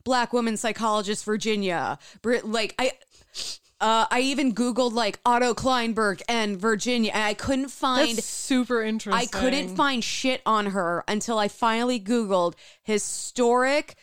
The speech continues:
Speaker 1: Brazilian psychologist, Virginia.
Speaker 2: <laughs> Sorry. I shouldn't laugh.
Speaker 1: I was Googling for, like, twenty minutes, and I couldn't find shit on her
Speaker 2: Yeah.
Speaker 1: until I, I'm like,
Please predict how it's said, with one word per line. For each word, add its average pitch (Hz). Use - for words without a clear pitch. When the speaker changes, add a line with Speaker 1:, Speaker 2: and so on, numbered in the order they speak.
Speaker 1:
Brazilian 233
psychologist, 226
Virginia. 214
Speaker 2:
<laughs> -
Sorry. -
I 302
shouldn't 285
laugh. 185
Speaker 1:
I 330
was 427
Googling 311
for, 302
like, 247
twenty 294
minutes, 240
and 269
I 277
couldn't 294
find 269
shit 269
on 208
her 175
Speaker 2:
Yeah. 180
Speaker 1:
until 247
I, 233
I'm 233
like, 226